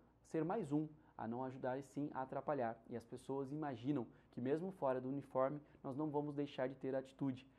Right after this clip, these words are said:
pois o que, pois o que faz que a gente tenha atitude, a capacidade de trabalhar, não é o uniforme, e sim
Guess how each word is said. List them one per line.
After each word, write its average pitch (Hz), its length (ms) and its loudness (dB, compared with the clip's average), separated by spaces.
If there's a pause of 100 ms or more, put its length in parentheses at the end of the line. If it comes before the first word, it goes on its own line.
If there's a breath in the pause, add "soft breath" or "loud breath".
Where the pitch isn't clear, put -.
(180 loud breath)
pois 120 160 -4
o 120 60 -4
que, - 180 -12
pois 123 240 0
o 127 60 -2
que - 120 -6
faz 117 400 2 (120)
que - 80 -8
a 110 40 -4
gente 110 220 -8
tenha 123 240 -2
atitude, 117 380 -6
a 113 40 -4
capacidade 113 640 -4
de 117 140 -16
trabalhar, 131 500 2 (260 loud breath)
não 131 140 0
é 120 60 0
o 117 40 2
uniforme, 123 500 0 (280 loud breath)
e 127 80 -6
sim 123 300 -4